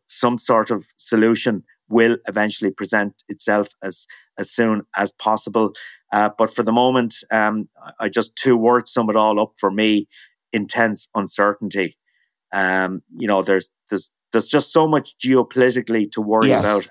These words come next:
Speaker 1: at the moment. And of course, uh, the U S midterms you can throw into the mix as well.
Speaker 2: And
Speaker 1: Not
Speaker 2: the
Speaker 1: likely
Speaker 2: Donald.
Speaker 1: to be pre-,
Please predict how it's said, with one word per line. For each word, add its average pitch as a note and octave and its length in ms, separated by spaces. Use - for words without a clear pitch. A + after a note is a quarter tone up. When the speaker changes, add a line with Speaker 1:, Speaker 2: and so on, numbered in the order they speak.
Speaker 1:
at G#2 180
the A2 60
moment. G2 360
And G#2+ 120
of G2 120
course, A2 480
uh, A2 240
the A#2 80
U A2+ 160
S G#2 160
midterms G2+ 540
you G#2 80
can F2+ 120
throw G2+ 220
into G2 220
the F#2+ 60
mix G2 280
as F2+ 140
well. F#2+ 300
Speaker 2:
And B2 100
Speaker 1:
Not A#2+ 180
Speaker 2:
the C3 80
Speaker 1:
likely G#2+ 140
Speaker 2:
Donald. G2 160
Speaker 1:
to - 80
be F#2+ 260
pre-, F2+ 180